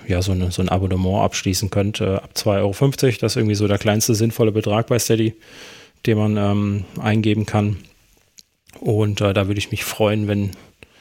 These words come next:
ihr da, ja, ein Abo klicken würdet. Ähm, gibt's ein Probeabo, das kann man monatlich kündigen, das kann man auf das ganze Jahr abschließen. Also es ist also keine Abo-Falle, sondern, äh, da könnt ihr einfach mal was dalassen, wenn euch der Podcast gefällt.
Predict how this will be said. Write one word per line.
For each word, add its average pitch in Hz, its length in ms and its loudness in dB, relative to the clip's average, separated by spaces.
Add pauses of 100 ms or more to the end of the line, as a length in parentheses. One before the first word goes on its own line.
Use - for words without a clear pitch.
(560)
ihr 107 160 2
da, 101 340 2 (200)
ja, 101 260 2 (1120)
ein 143 140 0
Abo 131 200 2
klicken 135 340 0
würdet. 139 420 0 (440)
Ähm, 107 420 0 (500)
gibt's - 200 2
ein 113 60 0
Probeabo, 107 560 2
das 104 180 -2
kann 117 100 2
man 110 100 4
monatlich 110 440 0
kündigen, 117 600 0
das - 180 -2
kann 113 120 2
man 107 260 0
auf 120 160 -2
das - 120 -6
ganze 107 240 0
Jahr 95 180 2
abschließen. 107 440 0
Also 98 260 0 (720)
es - 220 0
ist - 120 0
also 107 180 2
keine 104 260 2
Abo-Falle, 110 540 2 (200)
sondern, 95 380 0
äh, 95 180 0
da 101 100 -4
könnt 101 220 -4
ihr 101 60 2
einfach 98 240 -2
mal 95 160 0
was 95 100 -2
dalassen, 98 440 0
wenn 95 120 0
euch 98 120 -4
der 110 80 0
Podcast - 360 -6
gefällt. - 320 -4